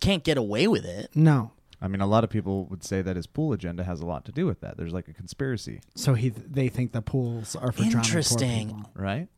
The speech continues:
Speaker 1: Can I just make, like, a really weird observation now that I'm, like, kinda into this?
Speaker 2: Please.
Speaker 1: I'm noticing a lot of aquatic
Speaker 3: You guys, what's his last name?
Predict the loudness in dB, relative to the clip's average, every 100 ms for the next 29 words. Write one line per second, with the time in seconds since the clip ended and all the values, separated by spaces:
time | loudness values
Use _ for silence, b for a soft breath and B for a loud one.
0 | _ 2 4 4 4 2 2 2 2 2
1 | 2 0 0 2 4 2 0 0 2 2
2 | 2 0 0 -2 -2 -2 -4 -4 0 0
3 | 0 -2 -2 -2 -4 -10 _ _ _ -6
4 | -4 -4 -4 -6 -4 -2 -4 -4 -4 0
5 | 2 0 -6 -18 _ _ _ _ _ _
6 | _ _ _ _ _ _ _ _ _ _
7 | _ _ _ _ _ _ _ -14 -8 0
8 | 4 8 8 8 6 6 6 8 8 4
9 | 0 0 4 4 2 -2 -4 -16 -18 _
10 | _ _ _ _ _ _ _ _ _ _
11 | _ _ _ -6 0 2 2 2 2 2
12 | 0 0 -2 -4